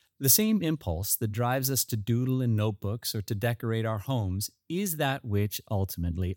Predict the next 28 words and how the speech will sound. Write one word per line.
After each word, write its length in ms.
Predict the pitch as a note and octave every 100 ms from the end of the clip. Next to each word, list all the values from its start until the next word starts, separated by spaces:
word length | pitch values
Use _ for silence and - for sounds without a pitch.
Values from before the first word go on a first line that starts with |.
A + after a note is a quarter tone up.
| -
also 480 | C3 C#3+ C3 B2 G#2
drove 420 | F#2+ G2 F#2+ G2
our 180 | G2+ G2
ancestors 760 | A2+ A#2 G#2 E2+ - - F2
to 120 | - F#2+
daub 540 | F#2+ F2+ G#2+ G#2+ F#2+
red 240 | F#2+ G#2 -
ochre 400 | G#2+ G2+ F#2 E2+
on 140 | F2
their 180 | F2+ F2
cave 380 | - G2 F#2 E2+
walls, 560 | E2 D2 C#2 - - - _ _ _ _ _
and 280 | C#3+ E3+ F3+
which, 400 | G#2+ E2+ - - _ -
even 460 | F3+ F#3 F#3 F3+ - -
if 180 | C3 -
in 100 | B2+
a 80 |
more 240 | A#2 A#2 A2
refined 480 | G#2+ - A2 G#2+ G2
way, 400 | G#2 E2+ D#2 F2+ _ -
drove 280 | B2+ D3+ C3+
Michelangelo 880 | C#3 C3+ B2+ B2 B2 G2+ E2 E2 E2+
to 120 | -
chisel 500 | F2+ - C3 B2+ B2
out 300 | G2+ F#2 G#2
the 100 | -
Pietà. 640 | F#2 G2+ F2+ F2+ - D#2